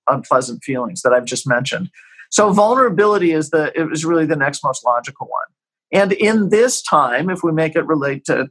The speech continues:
to what's happening right now, it, it has to do with our vulnerability. It's this, this concern or fear that, or a concern that we might get hurt or an awareness that we could be hurt. And that's how I think about vulnerability. So anxiety tends to cover the experience of being vulnerable.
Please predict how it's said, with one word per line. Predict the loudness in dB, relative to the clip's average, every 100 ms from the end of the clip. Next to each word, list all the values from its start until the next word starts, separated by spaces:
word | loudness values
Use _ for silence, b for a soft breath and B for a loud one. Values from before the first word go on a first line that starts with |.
| -4
to | -4
what's | -2 0
happening | 0 2 -2
right | -2 -2
now, | 0 2 2 -2 _ _ -4
it, | -2 -2 0
it | 2
has | 2 0 0
to |
do | 0
with | 2 2
our | 2
vulnerability. | 2 2 0 0 0 -4
It's | -4 -2
this, | -2 0
this | -2 -2
concern | -4 -2 0 2 0
or | -2
fear | 0 2 2
that, | 0 2
or | 2 2 -4 _ _ -2
a | -2
concern | 0 -4 0 2 4 2 0 -4 -2
that | 0
we | 0
might | 2 0 0
get | -2
hurt | 0 0 0
or | 0
an |
awareness | 0 0 2 0 -2 -6 -12 -8
that | -4
we | -4 -4
could | -6
be | -4
hurt. | -2 -4 _ _ _ _ _ -2
And | 0 2
that's | 2 0
how | 0 0
I | 0
think | -4 -4
about | -2 -2 -4
vulnerability. | -6 -6 -10 -10 -10 -12 -18 _ _ _ _ _
So | -8 -2 0 0 -6 -6
anxiety | -2 2 2 2 -4
tends | -6 -8
to | -8 -4
cover | -4 -2 -4
the | -4
experience | -6 -10 -8
of | -8
being | -8 -4
vulnerable. | -2 -2 -2 -4 -4 -4 -8